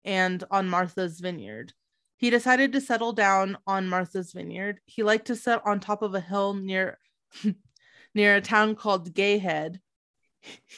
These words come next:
He ate whale meat, <laughs> and to cook the meat, he would rip out trees from the ground and use them to start a fire.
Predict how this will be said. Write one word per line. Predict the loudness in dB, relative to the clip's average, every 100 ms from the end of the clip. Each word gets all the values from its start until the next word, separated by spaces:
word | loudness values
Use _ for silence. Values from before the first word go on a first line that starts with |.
| -20 _ _
He | -8 -4 -4 -6 _ _ _ 0
ate | 4 4
whale | 6 6 6
meat, | 2 0 -4 -6 -4 0 0 _ _
<laughs> | _ _ -2
and | 2 6 6 6
to | 4
cook | 4 4
the | 2 -2
meat, | -2 -4
he | 0 2
would | 4 4
rip | 4 6
out | 6 4
trees | 0 -6 -4 -4 -4
from | -4
the | -4
ground | 2 6 6 6 4 -2 -10 _ _ -4
and | 0
use | 2 2 0
them | -2 -4
to | -8
start | -8 2 2 2
a |
fire. | 0 2 2 2 -2